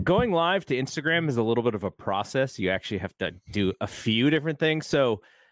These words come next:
if it doesn't necessarily mean a big deal for us, you know, we, we may, uh, try it here and there. I don't know if we're gonna be doing it every week, but it was a little, little fun practice there to try and, uh, figure that out.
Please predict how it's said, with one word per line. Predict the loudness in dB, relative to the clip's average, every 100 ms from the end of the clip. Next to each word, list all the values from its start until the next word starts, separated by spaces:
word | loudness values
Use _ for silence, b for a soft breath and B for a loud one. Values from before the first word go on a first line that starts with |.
| b b _ _ _ -4
if | -2 2
it | 0 -2 -12 0
doesn't | 2 2 2 0 -2 _ _ _ _ -2
necessarily | 2 2 0 0 2 2
mean | 2 0
a |
big | 0 -2
deal | 2 0
for | 0 0
us, | 0 -2 -14
you | -8
know, | -6
we, | -2 -2
we | 0 0
may, | 2 0 0 -4 -8
uh, | -18 _ _ -4
try | -2 0
it | -2 -4
here | -4
and | -2
there. | 0 0
I | 0
don't | -2
know | -4
if | -2
we're | -2
gonna | -2 -4 -6 _ -4
be | -2
doing | 2 2 2
it | -2 -2
every | -2 0 -2 -4
week, | -6 -10 -2
but | 2 2 0
it |
was | -4 0
a |
little, | 2 0 -2 _ 0
little | 0
fun | 0 0 0 0
practice | -2 0 0 -2 -8 -4
there | 0 0 0
to | -4
try | -4 0 0 0
and, | -2 -4
uh, | -4 -2
figure | -2 -2 0
that | 0 0
out. | -2 -4